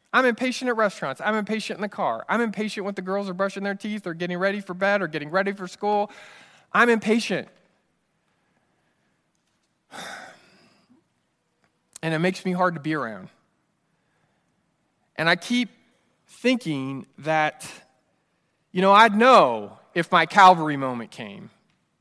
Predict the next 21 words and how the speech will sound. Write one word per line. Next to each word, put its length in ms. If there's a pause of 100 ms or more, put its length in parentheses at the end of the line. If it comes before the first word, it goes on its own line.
(720)
right? 180
I'd 160
know 120
it'd 140
be 120
big 640
and 140
it'd 100
be 120
on 140
a 60
hill, 440
and 160
I'd 180
realize 440
I'm 140
gonna 200
die 260
on 160
this 200
hill. 380